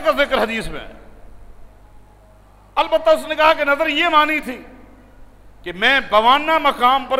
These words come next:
اونٹ ذبح کروں گا، بوانا مقام پر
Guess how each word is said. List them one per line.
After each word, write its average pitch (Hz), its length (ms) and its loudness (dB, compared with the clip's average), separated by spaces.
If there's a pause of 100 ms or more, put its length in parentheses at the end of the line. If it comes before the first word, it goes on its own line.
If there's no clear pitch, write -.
اونٹ 277 380 -4 (100)
ذبح 233 240 4
کروں 160 320 -6
گا، 139 80 -12 (1400)
بوانا 185 460 0
مقام 214 440 0
پر 262 140 -2